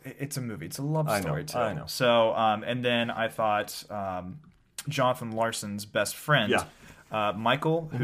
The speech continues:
Speaker 2: Mm-hmm.
Speaker 1: is played by Robin DeJesus, I
Speaker 2: Mm-hmm.
Speaker 1: thought he was really, really strong, too. For
Speaker 2: I did, too.
Speaker 1: supporting character, he was put in just enough to where it wasn't like he was in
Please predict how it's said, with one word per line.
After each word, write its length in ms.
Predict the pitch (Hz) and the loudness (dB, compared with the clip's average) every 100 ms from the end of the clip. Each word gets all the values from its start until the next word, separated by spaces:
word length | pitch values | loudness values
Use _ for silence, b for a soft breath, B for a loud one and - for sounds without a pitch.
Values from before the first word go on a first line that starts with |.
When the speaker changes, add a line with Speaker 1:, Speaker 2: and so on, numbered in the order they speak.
| 151 | 4
Speaker 2:
Mm-hmm. 80 | 104 | 4
Speaker 1:
is 80 | - | 0
played 260 | 120 110 | -2 0
by 220 | 110 104 | 2 2
Robin 400 | 104 104 107 110 | 2 2 0 0
DeJesus, 580 | 107 101 117 123 139 143 117 | -4 -4 -6 -2 -2 -2 0
I 20 | 131 | 2
Speaker 2:
Mm-hmm. 60 | |
Speaker 1:
thought 140 | 120 - | 2 2
he 100 | 117 | -2
was 180 | 107 98 | -6 -8
really, 300 | 101 101 98 | -8 -6 -6
really 200 | 95 92 | -6 -6
strong, 380 | - 101 87 | -8 -10 -10
too. 200 | - 98 | -10 -8
For 100 | - | 2
Speaker 2:
I 40 | 196 | 2
did, 100 | 277 | 2
too. 60 | 131 | 4
Speaker 1:
supporting 300 | 160 156 151 | 4 6 4
character, 460 | 139 139 147 151 | 2 0 2 0
he 300 | 143 90 123 | 0 -2 -4
was 240 | 120 110 - B B - | -2 -6 -8 B B -2
put 240 | 165 165 | 4 4
in 320 | 143 139 147 | 4 2 2
just 320 | 143 123 131 131 | 2 0 0 -4
enough 340 | 110 120 - | -2 -2 -4
to 120 | - 117 | -8 -4
where 240 | 104 104 | -2 -2
it 80 | 95 | -2
wasn't 320 | 104 104 104 | -6 -6 -8
like 180 | 98 95 | -10 -10
he 100 | 101 | -10
was 180 | 101 - | -10 -10
in 360 | 113 107 104 | -10 -10 -10